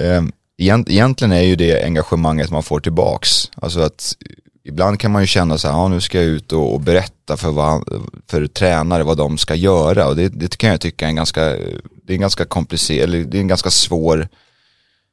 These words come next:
eh, svår uppgift. För jag, jag är ju inte där för att, eh, klanka ner på dem eller, utan jag är ju där för att hjälpa dem. Eh,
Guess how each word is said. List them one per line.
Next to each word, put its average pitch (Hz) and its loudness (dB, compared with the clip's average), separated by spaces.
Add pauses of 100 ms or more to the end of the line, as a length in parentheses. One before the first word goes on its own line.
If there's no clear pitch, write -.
(120)
eh, 78 -2 (140)
svår 87 0
uppgift. - -2 (340)
För 80 -10
jag, 92 2
jag 87 2
är 98 2
ju 107 2
inte 101 -6
där 76 0
för 78 -6
att, - -10
eh, 65 -2
klanka 76 -4
ner 92 2
på 69 -2
dem 67 -4
eller, 67 -6
utan 67 -4
jag 80 0
är 95 0
ju 101 0
där 76 0
för 76 -6
att 76 -2
hjälpa 80 -2
dem. 71 -4 (160)
Eh, 64 -8